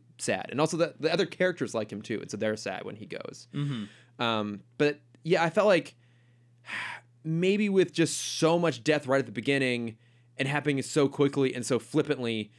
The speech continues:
Speaker 1: that the subsequent deaths maybe lost some impact, or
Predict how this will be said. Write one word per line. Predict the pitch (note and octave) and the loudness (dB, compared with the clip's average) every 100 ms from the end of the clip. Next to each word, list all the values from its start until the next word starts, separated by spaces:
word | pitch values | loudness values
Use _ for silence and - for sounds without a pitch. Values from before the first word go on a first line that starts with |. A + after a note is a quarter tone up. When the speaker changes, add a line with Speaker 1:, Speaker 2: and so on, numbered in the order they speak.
| _ _ | _ _
Speaker 1:
that | A2+ C#3 C3 - _ _ _ _ - | 0 2 2 -2 _ _ _ _ -18
the | D3 C3 C#3+ | -14 -2 0
subsequent | C#3 D3 C#3+ - C#3 | 0 -8 -8 -2 -2
deaths | A#2+ B2 A#2+ - - - _ _ _ _ _ _ _ _ _ _ B2 | 2 0 0 -6 -12 -14 _ _ _ _ _ _ _ _ _ _ -18
maybe | C#3+ D#3+ E3 | -8 -4 -2
lost | C#3+ D3+ D#3 | 0 0 -2
some | D3 | -2
impact, | D3 F3 - G3+ G3 F#3+ | -4 -4 -2 -2 -2 -2
or | C#3+ C3+ | -2 -2